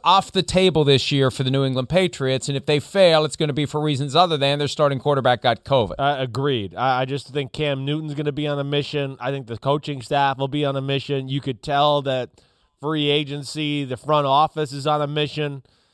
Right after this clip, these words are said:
Speaker 2: You know, that's a place that just, uh, they're, they're not gonna settle for seven and nine. I could tell you that. And they were, like, like you said, just to piggyback that, they were two and one,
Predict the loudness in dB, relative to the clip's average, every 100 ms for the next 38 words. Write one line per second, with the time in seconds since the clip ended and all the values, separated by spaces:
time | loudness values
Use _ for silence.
0 | _ -10 -2 0 0 0 -4 -6 -2 -2
1 | -2 -2 -2 -2 -4 -4 -4 -4 -2 -2
2 | 0 0 2 4 2 0 -2 2 2 0
3 | -4 0 0 0 -4 -2 -2 -4 -8 -6
4 | -6 -6 -2 0 0 0 -2 -4 -8 _
5 | _ _ -6 2 2 2 -4 -2 0 0
6 | 0 0 0 -2 -2 2 2 2 -4 -4
7 | -4 -6 -2 0 0 -4 0 0 2 -2
8 | -2 0 0 0 0 2 2 0 -4